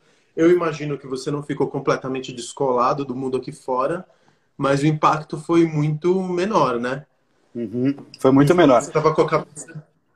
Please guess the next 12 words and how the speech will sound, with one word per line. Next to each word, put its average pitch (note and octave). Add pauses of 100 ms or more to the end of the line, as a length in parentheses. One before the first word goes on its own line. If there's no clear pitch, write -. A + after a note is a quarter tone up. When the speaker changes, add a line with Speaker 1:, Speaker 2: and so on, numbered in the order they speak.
(760)
Speaker 1:
desculpa, -
você C#3
tava C#3
com D#3
o D3
cérebro D3
banhado C#3+
de C#3
ocitocina, C#3
enfim, A#2+
aquela A#2
situação B2